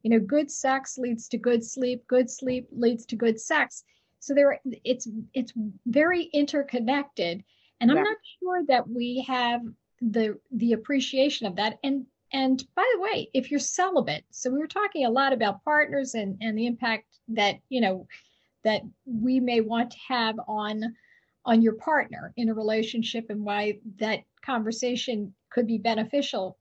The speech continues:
Speaker 1: to have with your woman-centered gynecologist. But we're probably also speaking to women who are not in a partnered relationship,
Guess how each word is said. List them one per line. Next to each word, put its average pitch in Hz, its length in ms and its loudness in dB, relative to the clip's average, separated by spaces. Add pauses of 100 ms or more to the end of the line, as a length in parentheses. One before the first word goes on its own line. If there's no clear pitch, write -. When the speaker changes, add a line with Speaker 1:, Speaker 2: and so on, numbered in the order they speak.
Speaker 1:
to 233 220 -4
have 196 360 -2 (120)
with 214 280 -2 (220)
your 196 340 -4
woman-centered 220 800 0
gynecologist. 202 920 0 (720)
But 247 240 4 (240)
we're 262 240 0
probably 311 580 2
also 269 400 0
speaking 226 760 0
to - 120 -6
women 220 460 -2 (160)
who 240 160 -2
are 214 100 0
not 254 460 0
in 220 100 2
a 214 60 0
partnered 196 520 -6
relationship, 208 880 -6